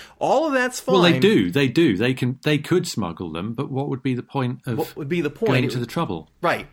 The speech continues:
Speaker 1: Or they could just smuggle the organs in the first place. But,
Speaker 2: Well,
Speaker 1: but then,
Speaker 2: they don't,
Speaker 1: but
Speaker 2: but they don't need to smuggle his organs because they're real human organs.
Speaker 1: <sighs>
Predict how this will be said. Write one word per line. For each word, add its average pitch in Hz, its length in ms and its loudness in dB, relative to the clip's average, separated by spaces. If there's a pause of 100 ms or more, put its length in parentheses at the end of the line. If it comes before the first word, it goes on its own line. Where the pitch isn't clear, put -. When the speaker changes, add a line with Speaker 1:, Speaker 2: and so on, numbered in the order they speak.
(260)
Speaker 1:
Or 123 120 -4
they 120 100 -4
could 117 80 -6
just 120 300 -8
smuggle 123 720 -2
the 120 160 -2
organs 127 640 0
in 123 100 -4
the 120 80 -4
first 233 240 -6
place. 127 160 -8
But, 185 160 -2
Speaker 2:
Well, - 160 2 (240)
Speaker 1:
but 214 160 6
then, 285 120 4
Speaker 2:
they 170 100 4
don't, 160 140 6
Speaker 1:
but 151 40 -6
Speaker 2:
but 185 100 2
they 185 100 4
don't 190 200 2
need 208 240 2
to 170 100 -2
smuggle 160 380 0
his 139 240 0
organs 95 400 -2
because 131 320 -6
they're 135 160 -2
real 135 240 0
human 123 320 -4
organs. 87 640 -6 (440)
Speaker 1:
<sighs> - 60 -16